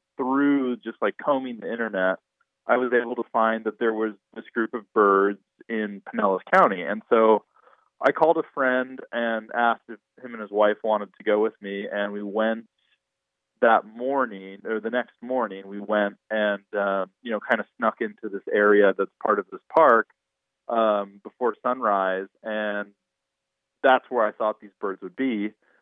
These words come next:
And the first place we showed up, they weren't there. So I was like, "Oh, this is gonna be really difficult." But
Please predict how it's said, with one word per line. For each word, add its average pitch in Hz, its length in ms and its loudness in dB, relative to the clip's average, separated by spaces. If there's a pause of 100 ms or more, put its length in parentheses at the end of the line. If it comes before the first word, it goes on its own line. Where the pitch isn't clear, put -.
(120)
And 131 180 4
the 127 60 2
first 156 240 2
place 127 220 0
we 117 160 -8
showed 127 180 4
up, 139 240 4
they 117 140 -2
weren't 110 400 -4
there. 85 340 -8 (100)
So 95 300 -2
I 95 40 -2
was 98 180 -10
like, 92 160 -18
"Oh, 113 300 -6
this 104 100 -18
is - 100 -20
gonna 98 160 -14
be 95 160 -10
really 92 220 -2
difficult." 123 560 2
But 104 220 2